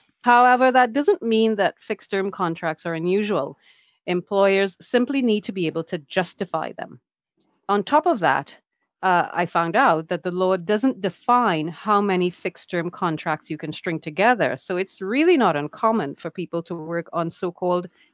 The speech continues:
chained contracts for several years. But the general rule is that employers with a permanent need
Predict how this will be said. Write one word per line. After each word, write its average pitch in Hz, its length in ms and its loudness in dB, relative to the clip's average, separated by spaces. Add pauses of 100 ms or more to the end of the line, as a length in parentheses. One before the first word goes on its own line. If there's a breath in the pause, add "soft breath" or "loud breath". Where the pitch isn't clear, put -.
chained 226 600 2
contracts 165 520 -4
for 262 80 -8
several 262 340 -4
years. 311 520 -2 (640 soft breath)
But 302 380 4 (320)
the 240 100 0
general 277 400 4
rule 196 420 2
is 180 160 -4
that 165 240 0
employers 247 760 0
with 165 140 -4
a 151 60 -6
permanent 294 520 2
need 175 460 -2